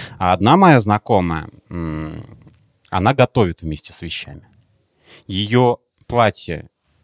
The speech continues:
и пальто, и костюмчики, они сначала жили в гардеробной, потом захватили место в холле. И знаешь, что было дальше?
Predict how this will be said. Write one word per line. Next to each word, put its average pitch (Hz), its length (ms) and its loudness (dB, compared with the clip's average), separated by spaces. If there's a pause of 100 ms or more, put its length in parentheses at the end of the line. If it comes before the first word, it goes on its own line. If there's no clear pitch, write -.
(160)
и 92 420 -8
пальто, 143 500 -2 (200)
и 101 80 -16
костюмчики, - 720 -6
они 92 180 -6
сначала 104 380 0
жили 98 220 -6
в 95 80 -14
гардеробной, 127 640 0
потом 90 280 -4
захватили 92 520 -4
место 87 420 -6
в 80 640 -8
холле. 139 480 -2 (800)
И 175 440 -4 (880)
знаешь, 123 320 -2
что - 200 -8
было 85 240 -8
дальше? 78 400 -10